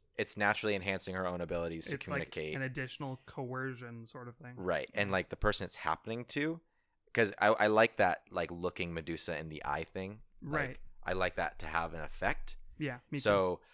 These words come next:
Speaker 1: I think when she's talking to people, she can control the effect of, oh, it, like, kinda sways them a little bit. It doesn't nec-,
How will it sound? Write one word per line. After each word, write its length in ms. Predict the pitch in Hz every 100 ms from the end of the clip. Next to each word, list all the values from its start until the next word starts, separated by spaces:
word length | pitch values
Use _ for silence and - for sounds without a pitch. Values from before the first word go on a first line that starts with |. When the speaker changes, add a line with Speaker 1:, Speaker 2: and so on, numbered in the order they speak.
| _ -
Speaker 1:
I 100 | 98
think 240 | 101 95
when 100 | 95
she's 220 | - 82
talking 320 | - 92 -
to 60 | 101
people, 260 | 107 - 110
she 160 | -
can 180 | - -
control 340 | 87 82 87
the 120 | 85 85
effect 360 | - 80 -
of, 200 | 82 78 - _ _ _ _ _ _ _
oh, 440 | 95 92 87 80 - _ _
it, 140 | 87
like, 200 | 82 82
kinda 220 | - 85 76
sways 440 | - 82 82 82
them 160 | 92 92
a 60 |
little 240 | 90 92 95
bit. 260 | 95 98 -
It 100 | 85
doesn't 260 | 92 90
nec-, 220 | 87 -